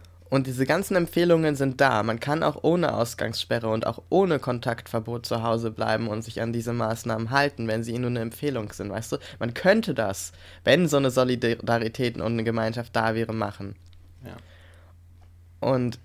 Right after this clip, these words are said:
Speaker 1: jetzt braucht's trotzdem das Kontaktverbot, weil's manche einfach noch nicht begriffen haben,
Speaker 2: Siehst ja.
Speaker 1: was schade
Speaker 2: Ja.
Speaker 1: ist.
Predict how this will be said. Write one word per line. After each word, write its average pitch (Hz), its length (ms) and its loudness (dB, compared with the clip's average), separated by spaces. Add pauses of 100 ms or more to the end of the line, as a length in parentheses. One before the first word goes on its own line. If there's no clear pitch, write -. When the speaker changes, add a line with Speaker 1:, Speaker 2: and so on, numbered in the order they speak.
(140)
Speaker 1:
jetzt - 200 2
braucht's 135 340 2
trotzdem 139 380 2
das 123 120 2
Kontaktverbot, 117 680 0
weil's 95 160 0
manche 117 260 0
einfach 117 200 0
noch 110 100 -2
nicht 110 160 -6
begriffen 123 480 -2
haben, 104 320 -4
Speaker 2:
Siehst 113 240 -8
ja. 87 160 -6 (100)
Speaker 1:
was 117 200 2
schade 131 380 2
Speaker 2:
Ja. - 100 2
Speaker 1:
ist. 139 260 -2